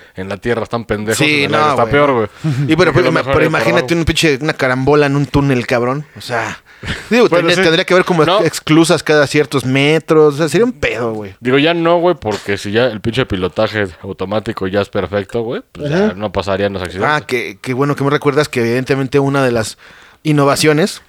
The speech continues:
Speaker 2: en Tesla es, es el piloto automático de los, de los vehículos.
Speaker 1: Que ha fallado bastante,
Speaker 2: Sí.
Speaker 1: pero están pañales.
Speaker 2: Pero están desarrollándolo y que evidentemente The Boring Company, eh, haría túneles abajo de la tierra,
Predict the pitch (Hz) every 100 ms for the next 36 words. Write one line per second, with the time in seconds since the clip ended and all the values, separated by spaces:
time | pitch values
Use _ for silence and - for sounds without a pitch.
0 | _ - 123 117 143 143 147 123 107 -
1 | - - 107 - 127 113 110 131 117 117
2 | 123 135 117 104 95 117 107 104 127 -
3 | 107 98 104 107 110 101 101 98 82 80
4 | - 262 339 277 165 160 107 104 - 131
5 | 101 110 107 87 143 143 - 151 151 156
6 | 143 165 160 151 165 - 143 139 147 143
7 | 143 143 175 170 160 160 170 170 135 135
8 | 151 160 165 151 156 156 165 _ 117 131
9 | 127 127 135 139 151 165 151 143 147 135
10 | 127 - 143 127 156 143 185